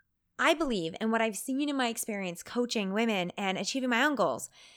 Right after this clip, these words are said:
goal setting is critical to your satisfaction in life on pretty much every measure, on health, on wealth, joy,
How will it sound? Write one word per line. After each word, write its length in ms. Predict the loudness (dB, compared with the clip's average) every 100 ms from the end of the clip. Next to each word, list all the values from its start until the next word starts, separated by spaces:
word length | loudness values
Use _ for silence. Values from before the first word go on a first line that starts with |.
| -20 _ _ _ _ _ _
goal 220 | 2 4
setting 320 | 4 4 2
is 180 | 0 -4
critical 680 | -4 -10 -6 -2 0 0 -2
to 100 | -4
your 100 | -6
satisfaction 560 | -2 -4 -2 -6 -6 -8
in 60 |
life 260 | -8 -8 -8 -2
on 240 | 0 -2 -4
pretty 220 | -2 0
much 180 | 0 0
every 200 | 0 0
measure, 440 | 0 0 0 -4 -6 -16 -20 _ -6
on 120 | -4
health, 520 | -2 2 2 2 -6 -10
on 240 | -4 -2 2
wealth, 460 | 6 6 6 -4 _ _ _ -6
joy, 460 | 2 4 4 0